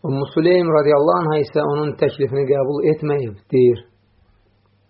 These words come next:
"Mən müşrikə ərə gedə bilmərəm." Əbu Talhə məyus halda geri qayıdır.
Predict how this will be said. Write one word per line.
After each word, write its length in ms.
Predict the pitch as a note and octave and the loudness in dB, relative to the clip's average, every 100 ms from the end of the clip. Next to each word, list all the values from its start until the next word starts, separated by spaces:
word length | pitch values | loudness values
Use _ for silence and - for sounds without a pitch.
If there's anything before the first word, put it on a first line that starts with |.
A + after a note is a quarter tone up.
| _ - | _ -4
"Mən 140 | E3 | -2
müşrikə 480 | D3 C3+ - B2 D#3 | -2 -6 -6 -2 2
ərə 160 | C3+ B2+ | 4 4
gedə 220 | B2+ B2+ | 4 2
bilmərəm." 420 | A#2+ B2 C3 A#2 G2 _ _ _ _ _ _ _ _ _ _ _ _ _ _ _ - | 2 0 -2 -2 -8 _ _ _ _ _ _ _ _ _ _ _ _ _ _ _ -10
Əbu 180 | C#3 D3 | 0 2
Talhə 360 | F3+ F#3 E3+ D#3+ | 4 2 2 -2
məyus 380 | D3 D3 F#3 E3+ | 0 2 2 4
halda 240 | D3+ C#3+ | 2 2
geri 260 | A#2+ C3+ B2+ | 2 4 4
qayıdır. 380 | A#2 G#2 G2+ | 0 -4 -14